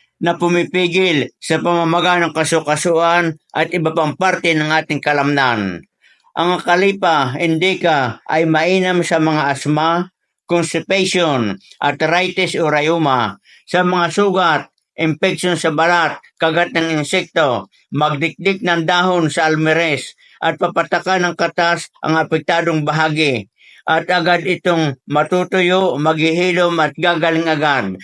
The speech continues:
Gawin ang pamamaraan ito ng tatlong beses maghapon. Ang maratong o Akalipa indica ay meron ding diuretic properties.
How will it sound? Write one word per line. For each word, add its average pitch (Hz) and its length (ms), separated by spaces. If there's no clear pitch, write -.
Gawin 175 480
ang 160 80
pamamaraan 175 720
ito 170 400
ng 151 240
tatlong 156 400
beses 170 480
maghapon. 139 880
Ang 170 140
maratong 180 800
o 175 240
Akalipa 180 560
indica 175 720
ay 170 160
meron 175 400
ding 165 240
diuretic 175 720
properties. 165 880